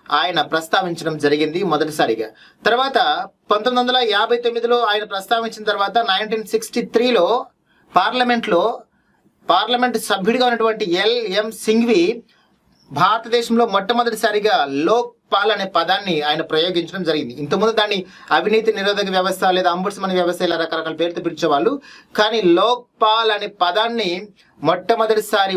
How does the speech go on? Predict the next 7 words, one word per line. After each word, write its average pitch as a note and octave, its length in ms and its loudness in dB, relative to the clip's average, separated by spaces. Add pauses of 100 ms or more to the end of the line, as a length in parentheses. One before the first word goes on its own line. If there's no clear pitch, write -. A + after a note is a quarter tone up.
ఉపయోగించినటువంటి F#3+ 800 -2
వ్యక్తి D3+ 260 0
ఎవరంటే E3 340 0 (520)
ఎల్ఎం D#3 480 0 (160)
సింఘ్వి F3 340 2 (400)
నైన్టీన్ E3 460 -2
సిక్స్టీ D#3 280 -2